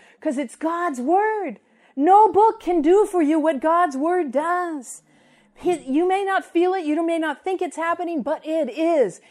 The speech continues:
His life, His healing power, His grace is coming into you when, when you read that Word and meditate on it.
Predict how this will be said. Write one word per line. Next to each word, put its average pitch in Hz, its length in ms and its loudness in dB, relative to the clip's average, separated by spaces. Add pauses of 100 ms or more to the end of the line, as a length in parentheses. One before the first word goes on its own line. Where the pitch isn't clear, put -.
His 233 240 -6
life, 311 480 -2 (220)
His 240 220 -6
healing 294 400 -4
power, 339 520 -2 (180)
His 254 220 -6
grace 302 460 0
is 247 240 -10
coming 269 360 -6
into 247 300 -6
you 185 320 -10 (480)
when, 247 320 -4
when 226 160 -4
you 220 300 -8
read 311 400 0
that 277 200 -2
Word 202 220 -4
and 190 100 -6
meditate 294 520 -2
on 190 120 -10
it. 175 80 -16